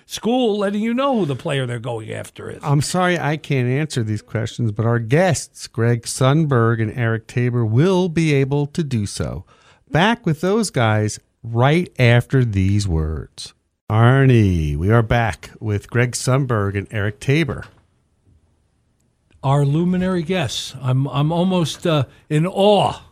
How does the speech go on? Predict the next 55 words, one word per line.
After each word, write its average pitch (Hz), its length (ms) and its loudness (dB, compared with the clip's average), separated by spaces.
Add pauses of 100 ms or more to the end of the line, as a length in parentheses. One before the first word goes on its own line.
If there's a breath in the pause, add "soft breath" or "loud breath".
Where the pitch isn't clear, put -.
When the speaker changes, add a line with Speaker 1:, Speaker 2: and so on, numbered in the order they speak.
(180)
Speaker 1:
I 151 60 0
generally 226 280 2
don't 185 140 0
get 151 160 0
in 143 40 -2
awe 139 140 2
of 123 80 -2
guests, 120 240 -4
but 151 200 -4
these 226 260 2
guys 156 420 0
really, 165 460 -2 (600 soft breath)
uh, 131 200 -10
in 139 120 -4
many 170 220 -2
ways, 147 400 -4 (240 soft breath)
have 131 220 -2
their 127 200 0
fingers 175 400 -2
on 131 140 2
the 110 80 -2
pulse - 520 -6
of 120 360 -10 (240 soft breath)
all 185 240 -2
things 165 420 -2
Montana 123 500 0
Grizz, 117 440 0
and 107 320 -2 (320 loud breath)
there's 135 160 -2
so 196 160 -2
much 208 180 0
to 165 120 -2
talk 170 280 0
about 120 240 -2
now. 98 300 -8 (320 soft breath)
And 151 160 -4
it's 139 140 -4
good 254 220 -2
to 254 40 -2
have 214 140 0
a 165 40 0
show 156 520 0 (220 loud breath)
when 156 260 -2
we're 165 240 0
in 143 200 2
the 135 80 2
national 214 560 2
championship 156 720 2
in 143 120 2
our 120 100 2
football 127 440 -6
program, 110 540 -10
which 117 200 -8
everybody 123 600 2
Speaker 2:
Right. - 40 -20